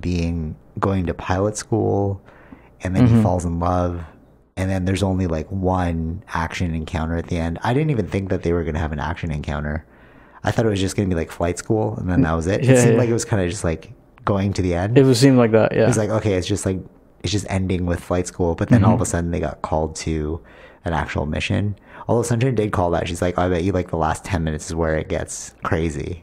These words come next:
Speaker 1: you know?
Speaker 2: <laughs>
Speaker 1: And then it did, and they actually had, like, a, a battle.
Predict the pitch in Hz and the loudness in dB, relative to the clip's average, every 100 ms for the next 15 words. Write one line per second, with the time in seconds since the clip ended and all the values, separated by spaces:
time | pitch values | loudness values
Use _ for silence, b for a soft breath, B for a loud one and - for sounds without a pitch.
0 | - 95 85 82 170 - - - 214 - | -4 0 0 2 2 2 -4 -8 -12 -12
1 | - - 135 143 127 101 113 90 95 92 | -12 -2 0 2 0 2 2 2 0 0
2 | 90 85 85 - 90 85 92 85 78 76 | 0 0 0 0 0 0 -2 -2 -2 -2
3 | 76 85 90 - 85 80 78 87 101 - | -4 -6 -14 -10 -4 -2 0 0 -2 -6